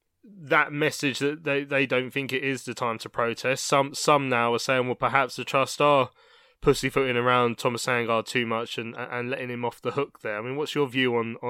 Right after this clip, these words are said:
on that? Because, like I say, the, the, the majority of the people in the meeting didn't agree with that. They thought now is the time not to protest.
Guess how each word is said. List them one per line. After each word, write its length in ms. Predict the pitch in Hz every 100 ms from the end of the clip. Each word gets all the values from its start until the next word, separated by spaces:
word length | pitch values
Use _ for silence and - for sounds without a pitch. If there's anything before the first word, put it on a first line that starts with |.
| 135
on 180 | 123 117
that? 260 | 113 - -
Because, 460 | 120 131 123 104
like 120 | 131
I 20 | 123
say, 180 | 131
the, 260 | 123 139 135 _ -
the, 200 | 135 131
the 100 | 131
majority 300 | 131 160 156
of 40 |
the 60 | 120
people 220 | 143 139
in 80 | 135
the 60 | 127
meeting 440 | 151 147 113 113 _
didn't 240 | 156 131 117
agree 220 | 113 107
with 140 | 101
that. 240 | 117 147 -
They 120 | 131
thought 280 | - 127 127
now 260 | 123 120
is 100 | 117
the 60 | 113
time 240 | - 123
not 160 | 131 -
to 80 | -
protest. 680 | 113 107 - 107 - -